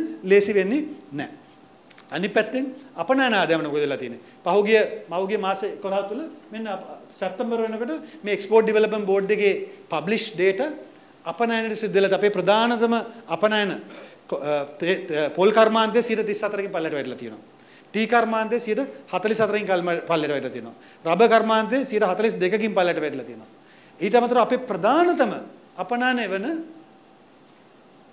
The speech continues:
ඇඟලුම් සියයට තිස් හතරකින් පල්ලයට වැටිලා තියෙනවා. මේ සියල්ලෙන්ම අර කිව්වා වගේ අපේ අර ආ-, ආනයන අපනයන පරතරය දැඩි ලෙස වර්ධනය වෙනවා. ඒකයි මම කියන්නේ මේගොල්ලෝ මේ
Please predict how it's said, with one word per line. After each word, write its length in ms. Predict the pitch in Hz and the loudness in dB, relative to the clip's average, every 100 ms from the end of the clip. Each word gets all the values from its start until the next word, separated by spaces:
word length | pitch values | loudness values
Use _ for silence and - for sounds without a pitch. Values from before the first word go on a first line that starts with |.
| - - - - - - | -20 -20 -20 -20 -20 -10
ඇඟලුම් 360 | 202 320 220 - - - - - - - - | -2 2 2 -2 -10 -20 -20 -20 -20 -20 -12
සියයට 300 | - 220 277 294 - - - | -2 0 0 -6 -12 -20 -14
තිස් 180 | 214 214 | -8 -6
හතරකින් 400 | 196 180 208 175 | -6 -6 -8 -6
පල්ලයට 260 | 156 156 | -6 -6
වැටිලා 200 | 143 131 | -8 -12
තියෙනවා. 260 | 120 107 - - | -14 -18 -20 -12
මේ 220 | 180 220 | -6 -6
සියල්ලෙන්ම 720 | - 220 302 339 285 185 156 214 - - - | -6 0 2 4 2 0 -6 -14 -18 -20 -10
අර 180 | 180 196 | -8 -6
කිව්වා 320 | 202 185 165 | -4 -2 -2
වගේ 140 | 208 | -4
අපේ 260 | 196 214 285 156 - - | -4 -4 -6 -8 -18 -12
අර 140 | 165 196 - | -8 -8 -8
ආ-, 220 | - 156 156 | -10 -8 -4
ආනයන 280 | 180 220 214 | -4 -2 -4
අපනයන 360 | 208 202 196 196 | -4 -4 -6 -6
පරතරය 500 | 156 180 202 180 285 - - - | -6 -6 -4 -4 -4 -8 -18 -12
දැඩි 260 | 143 165 214 | -6 -4 -2
ලෙස 220 | 202 214 294 - | -4 -4 -12 -14
වර්ධනය 400 | 170 175 160 170 156 | -6 -4 -4 -6 -6
වෙනවා. 220 | 135 123 - | -8 -12 -14
ඒකයි 240 | - 185 277 | -6 0 2
මම 200 | 247 226 | 2 0
කියන්නේ 280 | 220 208 196 | -2 -2 -4
මේගොල්ලෝ 380 | 185 202 208 | -4 0 0
මේ 240 | 202 202 | 0 -4